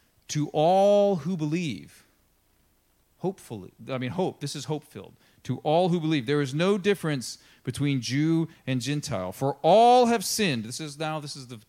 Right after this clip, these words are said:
the verse. "For all have sinned and fall short of the glory of God, and all are justified freely by his grace through the redemption that came by Jesus Christ," or by Christ Jesus. I'm gonna read twenty-two through twenty-four again, just because I think this is such a core thing.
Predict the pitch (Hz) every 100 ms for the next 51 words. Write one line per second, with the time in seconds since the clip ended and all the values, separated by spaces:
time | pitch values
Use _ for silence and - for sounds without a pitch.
0 | - 117 110 107 87 - - _ _ 131
1 | 156 165 220 220 180 190 151 131 147 135
2 | - 160 147 127 139 131 123 113 110 110
3 | 104 101 113 - _ 123 123 143 151 147
4 | 127 143 143 - 131 120 - 147 131 113
5 | 110 110 107 - 120 110 - 120 107 101
6 | 98 113 110 117 104 - - - 120 -
7 | 123 110 107 110 110 - - 98 98 -
8 | - 101 101 107 - 101 - _ _ 151
9 | 170 165 143 - 156 139 143 120 117 127
10 | 117 117 104 104 101 104 113 104 104 113
11 | 104 110 104 113 107 104 - 98 98